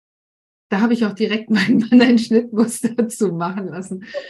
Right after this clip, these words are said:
Ich habe es aber nur bis zum ersten Entwurf geschafft und weiter noch nicht, weil dann kam mir irgendwie ein Buch dazwischen,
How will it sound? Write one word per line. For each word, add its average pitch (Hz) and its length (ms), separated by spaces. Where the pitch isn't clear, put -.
Ich 233 40
habe 240 100
es 233 80
aber 220 220
nur 262 420
bis 240 220
zum 254 180
ersten 226 460
Entwurf 226 580
geschafft 240 600
und 202 340
weiter 220 460
noch 202 240
nicht, 226 280
weil 190 160
dann 220 180
kam 214 240
mir 208 120
irgendwie 220 320
ein 190 120
Buch 233 220
dazwischen, 185 680